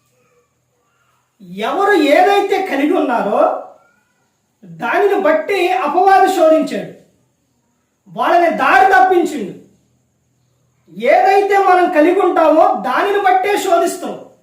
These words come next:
ఎక్కడో తీసుకొచ్చి శోధించడం. మనం చేసే వృత్తిలోనే శోధిస్తాం, మనం ఉండే దాన్ని బట్టే ఆడు శోధిస్తాం. ఇప్పుడు ఆదాము అవ్వ విషయాల్లోనే, "ఇదిగో ఈ పండు తినొద్దు" అని తండ్రైన దేవుడు చెప్పి ఉన్నారు.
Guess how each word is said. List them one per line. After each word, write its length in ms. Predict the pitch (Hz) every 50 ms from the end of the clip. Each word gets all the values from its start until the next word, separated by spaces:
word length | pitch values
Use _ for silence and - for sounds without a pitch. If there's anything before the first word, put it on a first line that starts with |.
| 196 185
ఎక్కడో 500 | 190 185 - - - 294 294 320 339 -
తీసుకొచ్చి 360 | 311 294 - - 311 - -
శోధించడం. 580 | 262 254 254 269 254 226 233 202 180 - - - - _ _ _ _ _ _ 226
మనం 340 | 240 180 208 240 254 269 - -
చేసే 280 | 233 240 262 - 339 320
వృత్తిలోనే 600 | 294 254 226 208 - 294 285 277 294 294 311 349
శోధిస్తాం, 640 | - - 320 269 254 247 240 - - 226 202 196
మనం 280 | 202 220 240 247 233 240
ఉండే 220 | 247 254 302 294
దాన్ని 280 | 285 262 254 262 277 269
బట్టే 640 | - 302 - - - 311 339 - - - - - - _ _ _ 240
ఆడు 120 | 269 285
శోధిస్తాం. 540 | - - 254 254 254 226 - - - - - - - _ _ _ _ _ _ _ _ _ _ _ _ _ _ _ _ _ _ _ _ _ _ _ _ _ _ _ _ _ _ _ _ _ _ _ -
ఇప్పుడు 300 | 240 339 302 - 403 370
ఆదాము 600 | 349 320 - 233 254 302 - 370 381 392 415 403
అవ్వ 300 | 392 392 392 392 392 381
విషయాల్లోనే, 1040 | 349 - - - 392 370 381 370 370 370 370 381 370 311 285 294 320 - - - - - - -
"ఇదిగో 400 | 233 262 339 381 381 392 403 415
ఈ 260 | 381 349 370 381 381 381
పండు 340 | 330 339 381 403 415 -
తినొద్దు" 920 | - 320 330 370 392 403 403 - 349 415 440 440 403 - - - - - - - _ _ -
అని 600 | 311 381 381 370 339 311 311 320 330 339 349 359 - - - - - _ _ _ _ _ _
తండ్రైన 460 | 185 190 220 226 - 285 285 294 294 285
దేవుడు 380 | - 240 240 262 269 269 262
చెప్పి 380 | - 247 233 202 - 220 208 196
ఉన్నారు. 300 | 180 165 156 143 123